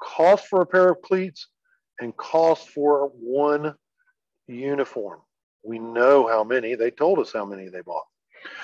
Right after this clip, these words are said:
Okay, so for Sean, how do we put Sean's together? Well, let's see here. Sean spent three hundred one dollars.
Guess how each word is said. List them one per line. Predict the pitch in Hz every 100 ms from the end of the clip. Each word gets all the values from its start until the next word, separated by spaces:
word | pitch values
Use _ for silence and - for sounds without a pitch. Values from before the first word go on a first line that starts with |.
| - -
Okay, | 175 220 160
so | - 190 139 110 -
for | 147
Sean, | - 233 185 165 _ _ _ _ _
how | 165
do | 240
we | 214
put | - 208
Sean's | - 214 247 165 -
together? | 139 123 98 85
Well, | 117 196
let's | 220 -
see | 180 135
here. | 110 85 - _ _ - - - - _ _
Sean | - - 196 254
spent | - - 165 147 143 _
three | 147 165 196
hundred | 165 175 160 156 - _ _
one | 131 123 139 139
dollars. | 131 120 85 73